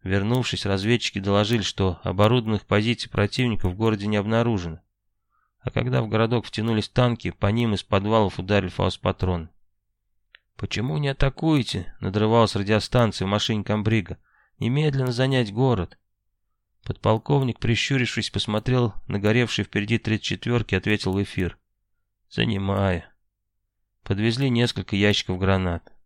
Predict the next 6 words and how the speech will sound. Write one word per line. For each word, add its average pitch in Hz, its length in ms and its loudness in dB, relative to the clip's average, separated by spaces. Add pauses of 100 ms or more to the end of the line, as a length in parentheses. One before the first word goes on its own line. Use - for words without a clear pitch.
(160)
Сформированным 120 880 2
из - 80 -4
танкистов 117 640 -2
и - 20 -20
пехотинцев 110 640 0
группам 123 460 -2